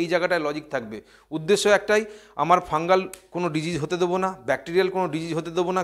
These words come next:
গাছগুলোকে বাঁচিয়ে রাখবো, কৃষকদের যাতে আলুটা তুলে দুটো পয়সা পায়। সুতরাং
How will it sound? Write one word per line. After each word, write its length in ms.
গাছগুলোকে 540
বাঁচিয়ে 300
রাখবো, 260
কৃষকদের 380
যাতে 120
আলুটা 300
তুলে 180
দুটো 140
পয়সা 320
পায়। 140
সুতরাং 280